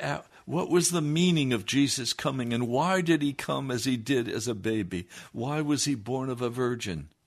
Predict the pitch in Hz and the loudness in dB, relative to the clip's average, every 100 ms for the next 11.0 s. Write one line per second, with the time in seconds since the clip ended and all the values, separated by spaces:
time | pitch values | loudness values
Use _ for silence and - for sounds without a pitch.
0 | _ _ _ _ _ _ _ _ _ _ | _ _ _ _ _ _ _ _ _ _
1 | - 143 143 139 143 - 139 127 151 156 | -12 -6 -6 -4 -4 -4 -4 -4 -4 -4
2 | 143 120 101 127 120 135 123 90 110 123 | -4 -6 -6 -6 -4 -4 -6 -6 -6 -6
3 | 123 110 110 113 113 113 85 78 _ - | -6 -6 -6 -6 -6 -8 -10 -14 _ -20
4 | - - 147 151 156 175 175 139 127 151 | -20 -4 -2 0 0 -2 -2 0 2 2
5 | 160 120 110 87 - 95 78 78 - - | 2 0 -4 -4 -6 -6 -8 -8 -12 -18
6 | _ _ _ _ _ _ _ _ _ _ | _ _ _ _ _ _ _ _ _ _
7 | _ _ _ _ _ _ _ _ _ _ | _ _ _ _ _ _ _ _ _ _
8 | _ _ _ _ _ _ _ _ _ _ | _ _ _ _ _ _ _ _ _ _
9 | _ _ _ - - - 98 123 135 123 | _ _ _ -18 -12 -10 -8 -6 -6 -4
10 | 110 117 127 117 117 87 - 107 76 87 | -6 -6 -6 -8 -8 -10 -6 -4 -4 -8